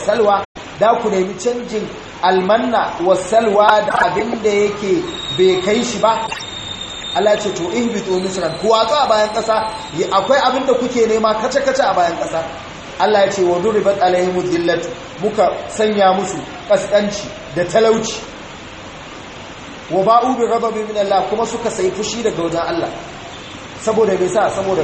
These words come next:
kanu yakfuruna bi ayatillah, sun kafirce ma ayoyin Allah. "Wa yaqtuluna an-nabiyyin", kashe annabawa, "bi ghayril haqqi", ba tare da gaskiya ba. Allah ce, "Zalika bima asaw wa kanu ya'tadun", hakan ya kasance ne saboda abin da suka aikata na sabon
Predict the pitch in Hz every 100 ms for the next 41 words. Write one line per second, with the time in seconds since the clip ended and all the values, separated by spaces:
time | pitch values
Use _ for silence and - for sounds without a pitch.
0 | - 185 196 208 202 185 185 185 165 165
1 | 185 180 175 156 135 - - - 196 196
2 | 214 196 185 196 185 175 175 185 180 180
3 | 180 139 - - 156 196 208 - 202 214
4 | 202 185 180 175 175 190 - - 214 190
5 | - 190 190 190 196 190 - - 160 175
6 | 214 233 208 185 208 196 185 160 160 165
7 | 190 165 - - 127 123 117 - - -
8 | 170 190 175 175 175 185 190 185 160 165
9 | 185 170 185 190 - - - 160 185 185
10 | 170 165 147 165 170 170 - - 202 208
11 | 190 196 190 202 190 175 185 185 170 202
12 | 190 175 165 165 208 202 190 190 185 185
13 | 196 185 185 185 185 185 - 185 220 220
14 | 190 185 196